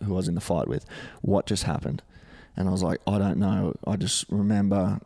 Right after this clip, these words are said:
coming downstairs, getting booted in the head, and then looking at your neck, and that's what happened.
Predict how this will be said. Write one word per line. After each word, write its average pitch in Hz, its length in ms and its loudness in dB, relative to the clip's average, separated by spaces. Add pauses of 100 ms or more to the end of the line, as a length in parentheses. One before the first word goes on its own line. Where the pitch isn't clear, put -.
(220)
coming 120 280 2
downstairs, 92 640 0 (100)
getting 85 220 0
booted 107 280 4
in 104 100 4
the 92 80 2
head, 90 420 0
and 98 100 2
then 90 180 0
looking 92 240 -4
at - 60 -4
your 90 100 -2
neck, 85 280 -2
and 92 120 0
that's - 380 -2 (280)
what 98 180 -2
happened. - 360 -4